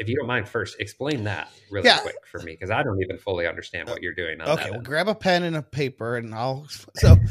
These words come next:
Speaker 2: it's not too different than from a, like, a website, a server, right? So these episodes n-, need to live somewhere, and let's just focus on the audio for a second. And then what's the, and then we'll call that the hub.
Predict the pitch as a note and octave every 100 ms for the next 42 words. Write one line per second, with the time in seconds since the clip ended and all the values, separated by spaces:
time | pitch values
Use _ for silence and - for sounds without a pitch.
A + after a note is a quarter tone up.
0 | - - - F3+ - G#3 A#3+ - A3+ F3
1 | - D3+ B2 C#3 A2 C#3 C3 A#2+ B2 A#2
2 | A2 A#2 A2+ G2 F2 - G#2 B2+ A#2 F2+
3 | F2 A2 A2+ - B2+ A#2+ A2+ C3+ C#3+ -
4 | F3 F3+ G#3+ F3 D#3 C3+ D#3 D#3+ E3 E3
5 | C#3+ C3 C#3 D3+ - A2+ G2 F#2 G#2+ A#2+
6 | C3+ B2 - B2 - A#2 G#2+ A2+ A2 G2
7 | G#2+ G2+ G2 G2 G#2 - - - - -
8 | - E3+ E3+ F3+ B3 A3+ - F3 E3+ -
9 | F3+ D#3+ C#3+ C#3+ A#2 A#2 G2